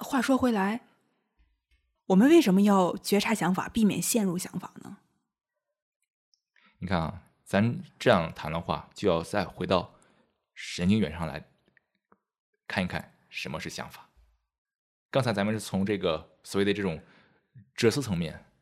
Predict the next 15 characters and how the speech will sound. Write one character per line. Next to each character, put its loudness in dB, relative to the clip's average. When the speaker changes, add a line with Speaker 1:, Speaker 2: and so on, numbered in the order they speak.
Speaker 2:
来 -6
看 -2
看 0
这 -2
个 -2
想 -4
法 -2
是 -8
跟 -2
符 -4
号、 -8
画 -2
面 -6
相 -10
关 -10